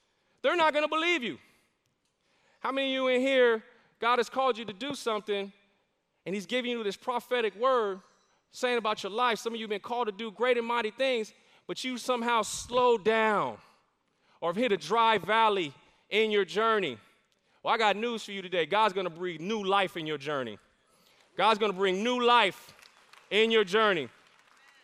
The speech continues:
So we pick up the story right there. He takes them,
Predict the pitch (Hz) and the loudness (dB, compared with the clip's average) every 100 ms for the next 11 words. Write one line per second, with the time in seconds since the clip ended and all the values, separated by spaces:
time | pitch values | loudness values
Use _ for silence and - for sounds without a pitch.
0 | _ _ _ _ _ _ _ - 185 208 | _ _ _ _ _ _ _ -6 -4 -2
1 | 294 294 285 240 - 277 285 247 214 254 | 0 2 2 0 0 4 6 6 4 2
2 | 262 - 262 233 220 - 262 - 254 240 | 0 2 4 4 2 2 2 2 -2 -2